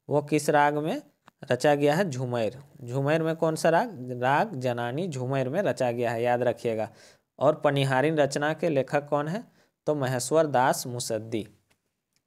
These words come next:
महेश्वर दास गुप्ता मुसद्दी। जखम कहानी में भौजी के कै धौ जुर्माना भरवाल जा रहे हैं? इंपॉर्टेंट क्वेश्चन है, इस तरह का क्वेश्चन पूछ सकता है। तो जखम कहानी में भौजी को तीन बार जुर्माना भरवाया गया था, तीन धाव यानी कि तीन मरतबा।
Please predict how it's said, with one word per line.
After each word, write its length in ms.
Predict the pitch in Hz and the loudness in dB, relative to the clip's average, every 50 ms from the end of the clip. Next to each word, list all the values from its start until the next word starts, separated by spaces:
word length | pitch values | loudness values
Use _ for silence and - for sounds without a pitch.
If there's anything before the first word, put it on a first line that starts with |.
| 139 | -14
महेश्वर 360 | 127 113 117 117 - 147 139 135 | -12 -12 -12 -6 -2 0 0 2
दास 300 | 135 131 139 143 143 139 | 4 2 2 2 0 -4
गुप्ता 320 | 127 120 131 - 170 180 | -6 -8 -4 -2 -2 -2
मुसद्दी। 580 | 170 143 117 - - 113 107 107 107 98 - - _ _ _ _ _ _ _ _ _ _ _ 123 | -2 -4 -6 -4 -4 -4 -4 -6 -8 -10 -10 -12 _ _ _ _ _ _ _ _ _ _ _ -2
जखम 400 | 123 131 127 - - 196 214 226 | 0 2 2 4 2 0 0 2
कहानी 380 | 220 190 170 175 175 185 196 | 2 4 4 4 4 2 2
में 160 | 196 196 185 | 0 0 -2
भौजी 360 | 147 131 147 143 143 151 185 190 | 0 2 2 2 2 2 0 0
के 140 | 180 185 | 0 -2
कै 280 | 180 - 175 170 185 185 | 0 4 6 6 6 6
धौ 220 | 165 165 170 175 | 4 2 0 2
जुर्माना 520 | 170 160 151 143 143 139 139 139 147 165 175 | 2 2 2 2 2 0 0 2 0 0 0
भरवाल 460 | 160 147 135 127 131 131 127 131 131 | 0 0 0 2 4 4 4 4 4
जा 200 | 123 117 113 113 | 4 4 4 4
रहे 120 | 110 107 | 0 -2
हैं? 120 | 107 101 - _ _ _ _ _ _ _ _ _ _ _ _ _ _ _ _ _ _ _ _ _ _ _ _ _ _ - | -6 -10 -16 _ _ _ _ _ _ _ _ _ _ _ _ _ _ _ _ _ _ _ _ _ _ _ _ _ _ -16
इंपॉर्टेंट 480 | 131 113 - 127 120 - 147 143 139 139 | -12 -2 0 0 2 2 0 0 2 2
क्वेश्चन 340 | 143 131 131 - 147 135 131 | 0 0 2 0 -2 0 0
है, 100 | 135 131 | 0 -2
इस 140 | 131 - - | -2 0 2
तरह 160 | 147 135 135 | 2 2 4
का 120 | 135 135 | 2 0
क्वेश्चन 380 | 127 - 127 123 - 147 131 123 | 0 0 -2 -2 -2 -6 -8 -6
पूछ 200 | - 127 123 117 | -6 -6 -6 -4
सकता 360 | - - 123 113 - - 127 | -2 -4 -4 -4 -4 -4 -4
है। 280 | 131 151 170 - - - - _ _ _ _ _ - | -2 -2 -6 -6 -10 -18 -20 _ _ _ _ _ 0
तो 100 | 151 151 | 2 4
जखम 360 | 139 131 123 - 151 147 147 | 4 2 2 2 0 -2 2
कहानी 360 | 143 143 135 135 127 135 139 | 2 2 2 2 0 0 -2
में 160 | 143 156 156 | 0 0 0
भौजी 340 | 131 123 127 123 127 135 147 | 0 0 -2 -2 0 -2 -2
को 260 | 151 - 208 254 247 - - _ _ _ _ _ _ _ | 0 0 -2 -2 -4 -10 -20 _ _ _ _ _ _ _
तीन 300 | 143 147 160 175 175 151 | 0 0 2 2 2 4
बार 240 | 139 127 123 123 127 | 4 4 4 4 2
जुर्माना 460 | 131 139 135 127 127 120 120 123 120 | 0 0 0 0 0 -2 0 -2 -2
भरवाया 360 | 120 120 120 117 113 113 110 | -2 0 0 0 2 0 0
गया 180 | 110 110 107 104 | -2 -2 -6 -6
था, 140 | - 113 | -6 -10
तीन 380 | 104 - _ - 151 160 160 147 | -12 -8 _ -2 0 0 0 0
धाव 200 | 139 131 120 113 | 0 -2 -2 -4
यानी 220 | 117 123 139 160 | -6 -8 -8 -8
कि 100 | - 208 | -8 -8
तीन 300 | 180 - - 151 147 143 | -10 -6 -4 -4 -2 -2
मरतबा। 440 | 139 135 127 - - 120 110 104 - | -2 -4 -4 -4 -4 -4 -4 -4 -8